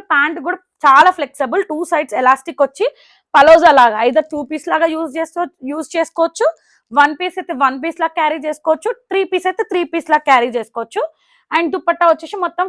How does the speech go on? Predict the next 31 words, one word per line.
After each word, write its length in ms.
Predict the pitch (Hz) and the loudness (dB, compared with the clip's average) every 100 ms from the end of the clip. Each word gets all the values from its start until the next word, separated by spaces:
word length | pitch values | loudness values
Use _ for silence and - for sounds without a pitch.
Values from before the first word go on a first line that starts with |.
| 370 | 0
ఫ్లోరల్ 300 | 302 285 269 | 0 2 -2
గా 40 | 240 | -6
వస్తుంది. 280 | - 208 - _ _ - | -8 -18 -18 _ _ -10
ఇందులో 240 | 311 359 381 330 | -4 0 2 0
అవైలబుల్ 360 | 302 320 349 330 | -2 -6 -6 -4
సైజ్ 200 | 349 - 277 | -6 -6 -6
ఎం, 80 | 285 349 415 302 | -6 -6 -4 -4
ఎల్, 180 | 294 403 427 302 | -2 -4 -2 -6
ఎక్స్ఎల్, 300 | - 311 - 285 | -2 -2 2 2
డబల్ 200 | 285 294 | 4 0
ఎక్స్ఎల్, 300 | - 240 220 _ _ - | -2 -10 -10 _ _ -6
three 160 | 359 427 | -4 0
sizes 280 | 370 311 330 311 | 0 -2 -2 -2
are 80 | 285 | -2
available. 360 | 240 240 226 415 539 _ _ _ 247 | -4 -6 -4 -4 -6 _ _ _ -6
Actual 260 | 269 - 349 | -4 -2 -2
price 200 | 339 381 330 | 0 0 -2
one 100 | 294 320 | -4 -4
triple 260 | 302 320 302 | -6 -4 -4
nine, 160 | 294 320 | -4 -6
but 100 | 277 277 294 | -4 2 0
offer 180 | 320 320 | 0 -4
price 180 | 311 320 - | -2 -2 -4
unbelievable 680 | 254 285 330 311 339 349 302 277 | -6 -4 -4 -2 0 -2 -2 -4
అండి, 140 | 269 277 | -4 -6
లిటరల్ 260 | 240 294 311 | -4 0 0
గా 40 | 302 | -2
with 120 | 277 247 | 0 2
లాస్ 280 | 240 302 330 | 2 2 -2
ఏ, 40 | 359 - _ _ _ - | -8 -10 _ _ _ -2
just 180 | 311 320 | -2 -2